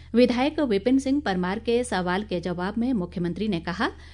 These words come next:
कि उनके पास फिलहाल कर्मचारियों का सटीक आंकड़ा उपलब्ध नहीं है। हालांकि उन्होंने स्पष्ट किया कि ऐसे कर्मचारियों के लिए आवास की अलॉटमेंट करने के निर्देश सामान्य प्रशासन विभाग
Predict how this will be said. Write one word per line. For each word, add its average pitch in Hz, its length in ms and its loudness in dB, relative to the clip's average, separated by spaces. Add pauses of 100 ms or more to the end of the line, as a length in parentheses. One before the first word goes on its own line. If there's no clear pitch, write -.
(160)
कि 240 80 2
उनके 233 320 2
पास 262 320 -2
फिलहाल 220 520 -2
कर्मचारियों 185 600 -2
का 240 220 -2
सटीक 247 380 -4
आंकड़ा 185 540 -2
उपलब्ध 180 340 -2
नहीं 220 340 2
है। - 480 -4 (300)
हालांकि 208 360 2
उन्होंने 214 380 0
स्पष्ट - 360 -6
किया 233 160 -2
कि 277 160 -4
ऐसे 180 400 0
कर्मचारियों 180 640 -2
के 180 140 -2
लिए 240 280 -2 (280)
आवास 226 400 2
की 311 320 -2
अलॉटमेंट 202 540 0
करने 185 300 -2
के 185 140 -2
निर्देश 175 500 0 (100)
सामान्य 214 540 -2
प्रशासन 175 540 -4
विभाग 190 420 -4